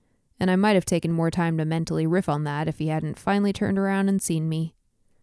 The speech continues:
He didn't seem surprised. "What are you doing here?" Again,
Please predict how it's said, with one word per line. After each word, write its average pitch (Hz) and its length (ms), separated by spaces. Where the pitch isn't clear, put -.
He - 180
didn't 165 300
seem 170 220
surprised. - 720
"What 196 140
are 214 60
you 214 160
doing 170 240
here?" 170 360
Again, 165 540